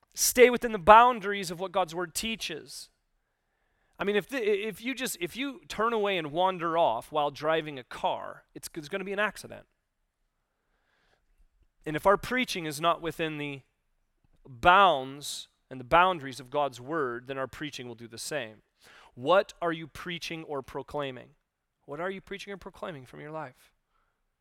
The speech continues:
Examine your communication.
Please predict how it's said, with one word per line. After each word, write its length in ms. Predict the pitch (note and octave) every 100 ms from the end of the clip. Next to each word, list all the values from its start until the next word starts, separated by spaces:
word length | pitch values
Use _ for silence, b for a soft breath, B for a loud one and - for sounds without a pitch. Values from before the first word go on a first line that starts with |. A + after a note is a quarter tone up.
| _ _ _ _ _ _ _ _ _ _ _ _ _ _ _ _ _ _ _ _ -
Examine 540 | B2 B2+ F3 G#3 G#3
your 100 | G3
communication. 1120 | E3+ E3+ E3+ D#3+ - E3 C#3 C3 - A#2+ A2+